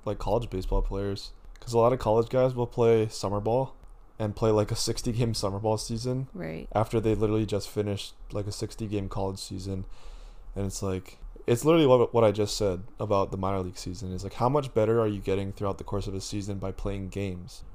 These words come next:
Speaker 1: Probably not a whole lot better in terms of development, like, skill development. But if you were to
Speaker 2: Go to, like,
Speaker 1: eliminate that
Speaker 2: drive
Speaker 1: college
Speaker 2: line.
Speaker 1: summer ball season and just train, like, get in the weight room or, like, go to a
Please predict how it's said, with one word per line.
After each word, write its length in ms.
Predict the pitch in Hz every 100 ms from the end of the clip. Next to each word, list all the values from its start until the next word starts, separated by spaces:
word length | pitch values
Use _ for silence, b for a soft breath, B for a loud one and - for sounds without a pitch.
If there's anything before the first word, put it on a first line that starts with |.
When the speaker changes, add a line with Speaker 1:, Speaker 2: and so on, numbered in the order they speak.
| -
Speaker 1:
Probably 240 | 175 190
not 140 | 175 151
a 40 |
whole 120 | 131
lot 180 | 131 101
better 280 | 104 98 92
in 120 | 98
terms 200 | 104 104
of 60 | 98
development, 580 | 95 92 101 - 92 87 b b b b -
like, 120 | 92
skill 260 | - 113 113
development. 580 | 92 92 87 92 92 - - - -
But 120 | 110
if 300 | 113 107 - 127
you 100 | 139
were 80 | 147
to 440 | - 131 120 110 - - - - - - -
Speaker 2:
Go 80 | 113
to, 60 |
like, 80 | 110
Speaker 1:
eliminate 240 | 113 127 127
that 100 | 110
Speaker 2:
drive 140 | 165
Speaker 1:
college 220 | 107 110 113
Speaker 2:
line. 100 | 101
Speaker 1:
summer 200 | 107 117
ball 240 | 117 113
season 520 | - 131 131 143 143 -
and 280 | 107 104 98 - - - - - 117
just 240 | 113 113 -
train, 640 | - 101 98 110 127 135
like, 200 | - 101
get 140 | 107 117
in 100 | 120
the 80 | 98
weight 220 | 104 -
room 320 | 120 123 127 b b b b b
or, 140 | 104 104
like, 160 | 101
go 100 | 104
to 160 | 113
a 60 | 107